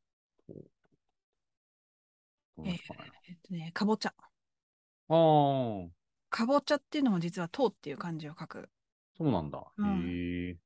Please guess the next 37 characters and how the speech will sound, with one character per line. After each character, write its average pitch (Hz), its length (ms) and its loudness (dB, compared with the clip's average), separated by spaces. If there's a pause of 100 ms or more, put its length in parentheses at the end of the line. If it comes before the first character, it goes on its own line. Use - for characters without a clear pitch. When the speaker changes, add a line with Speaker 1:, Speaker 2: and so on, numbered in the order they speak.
(120)
Speaker 2:
で、 240 220 2 (120)
こ 294 140 0
れ 330 80 0
も 320 140 2
当 208 60 0
て 285 140 -4
字 311 100 -8
だ 320 120 -2
と 247 80 -4
思 214 140 -2
う 208 40 0
ん 196 40 0
だ 175 100 -6
け 190 100 -12
ど、 208 280 -4
Speaker 1:
う 110 60 -8
ん。 85 300 -8 (500)
Speaker 2:
あ 196 140 -6
の、 185 240 -6
か - 140 -6
ぼ 262 120 2
ち - 80 -6
ゃ 277 40 -2
っ 269 60 -8 (180)
て、 240 300 -2 (440)
と 311 320 4
う 202 60 2
の 202 320 2
な 190 140 4
す 196 140 -2
っ - 20 -4 (340)
て 165 120 -6
書 190 80 -2
く 170 140 -2
ん 156 100 -4
だ - 100 -12
よ - 40 -18